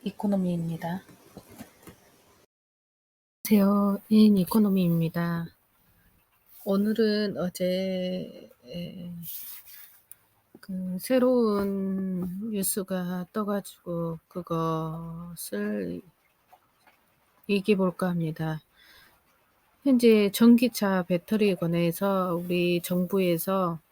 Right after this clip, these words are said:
사용 후 배터리를 폐기물이 아닌 제품으로 인정하고 이제 관련 산업 생태계를 육성한다고 합니다.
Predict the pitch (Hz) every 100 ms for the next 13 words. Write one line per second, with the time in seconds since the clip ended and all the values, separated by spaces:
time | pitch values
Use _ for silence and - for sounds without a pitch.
0 | _ _ - - - - _ - - _
1 | 180 175 - 262 262 254 240 190 - 214
2 | 202 208 202 208 - 285 269 277 185 175
3 | 190 175 156 _ 160 175 190 185 190 -
4 | 202 180 180 165 160 165 165 160 202 240
5 | 285 _ _ _ _ _ _ _ _ 180
6 | 175 - 185 196 202 - 233 220 196 -
7 | 220 214 214 190 170 160 151 - 170 165
8 | 160 151 151 147 147 147